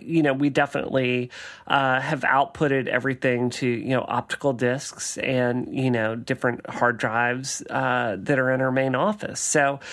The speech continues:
it's, it's definitely something we think about a lot. I do think that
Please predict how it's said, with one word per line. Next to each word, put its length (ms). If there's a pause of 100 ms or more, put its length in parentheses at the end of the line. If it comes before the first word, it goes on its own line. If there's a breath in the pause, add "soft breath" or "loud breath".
(220 loud breath)
it's, 400
it's 260
definitely 380
something 420
we 100
think 260
about 400
a 100
lot. 600
I 120
do 260
think 280
that 360